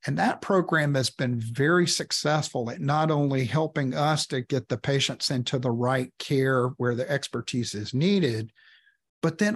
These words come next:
also supporting those rural facilities because they run on such thin margins that keeping an additional patient or two a day actually makes a big difference in their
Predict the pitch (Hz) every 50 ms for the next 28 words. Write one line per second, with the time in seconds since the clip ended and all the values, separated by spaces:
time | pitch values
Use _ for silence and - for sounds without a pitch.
0 | - - 147 165 214 220 220 - 240 240 196 - - 190 - - - - 156 165
1 | 185 190 175 165 147 139 127 127 135 131 135 120 - - 143 147 151 147 139 -
2 | - 117 110 - - - 214 226 202 139 107 101 98 101 117 - - - 147 131
3 | - - 143 139 131 131 123 120 - 143 139 127 120 135 151 175 196 196 160 147
4 | 139 - - 156 - - - - - - 139 127 123 120 117 127 139 143 151 156
5 | 139 - 127 120 120 113 110 - - - 135 127 123 123 127 135 - _ _ _
6 | _ _ _ _ _ _ _ _ _ - - 190 208 208 - 185 170 151 143 -
7 | 151 143 139 135 123 131 147 156 156 - - 165 143 123 120 - - 151 151 156
8 | 147 - - - - - 135 127 127 - - 165 147 135 120 110 110 - - 139
9 | 143 165 170 147 120 123 - 117 127 - - - - 175 131 117 117 127 131 123
10 | - - 117 107 117 135 123 110 - - 135 143 - - 117 120 - - - 131
11 | 123 120 113 120 120 117 113 110